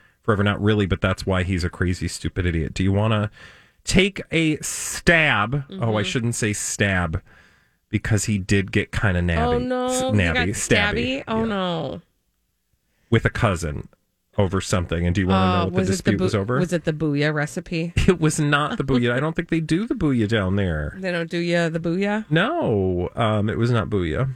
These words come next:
Speaker 1: but it was food related.
Speaker 2: Oh, okay. Oh, was he vegetarian and his cousin was making him a beef burger?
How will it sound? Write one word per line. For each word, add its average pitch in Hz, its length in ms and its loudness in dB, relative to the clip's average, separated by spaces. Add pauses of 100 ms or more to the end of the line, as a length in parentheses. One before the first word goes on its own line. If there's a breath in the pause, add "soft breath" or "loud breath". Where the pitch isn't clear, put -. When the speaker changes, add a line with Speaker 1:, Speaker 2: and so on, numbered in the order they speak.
(100)
Speaker 1:
but 135 100 2
it 156 80 0
was 196 180 0
food 233 220 -2
related. 117 480 -2 (360 loud breath)
Speaker 2:
Oh, 508 240 0 (600)
okay. 202 500 -4 (640)
Oh, 190 440 0
was 196 260 -2
he 269 120 0
vegetarian 185 800 0
and 170 120 0
his 170 200 -2
cousin 160 340 0
was 160 140 -2
making 151 400 -2
him 147 160 0
a 147 40 -2
beef 143 320 -4
burger? 156 440 -4